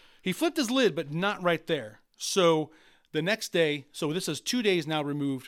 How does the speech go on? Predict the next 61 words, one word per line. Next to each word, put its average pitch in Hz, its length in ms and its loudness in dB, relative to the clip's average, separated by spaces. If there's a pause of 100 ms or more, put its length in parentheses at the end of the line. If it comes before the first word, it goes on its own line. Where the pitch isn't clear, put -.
from 147 180 -6
it 143 80 -8
happening. 127 400 -8 (640)
Daughter 185 280 0
gets 185 200 -4
out 139 300 -4 (100)
of 165 80 -10
the 156 100 -6
hospital, 139 600 -8 (340)
gets 175 180 -2
her 196 100 -2
home. 139 320 -6 (380)
Her 196 140 0
mom 185 280 0
comes 147 240 -6
over 143 180 -4
to 135 80 -6
sit 139 220 -8
with 135 80 -4
her 127 100 -4
daughter. 143 400 -2 (480)
It's 175 140 -4
time 175 180 2
for 165 80 -6
her 160 100 -4
to 156 80 -4
go 135 120 -2
back 127 160 -6
to 113 80 -14
work. - 280 -14 (400)
Somebody's 180 320 0
gotta 160 140 2
be 143 100 -2
making 143 300 -2
money. 117 340 -6 (320)
This 160 220 -4
is 151 100 -6
not 156 220 -2
F 151 140 -4
M 147 120 -2
L 139 160 -4
A 131 80 -4
time. 120 300 -10
She's 139 180 -8
not 143 160 -6
getting 143 220 -4
time 139 420 -6 (260)
paid 143 180 -4
off 135 180 -4
for 127 80 -14
this. 117 380 -10
And 131 240 -8
now 143 160 -2
with 139 160 -6
her 127 100 -8
husband 147 260 -4
being 131 180 -4
gone, 123 220 -8
she's 156 180 -12
gonna 139 160 -4
need 143 280 -4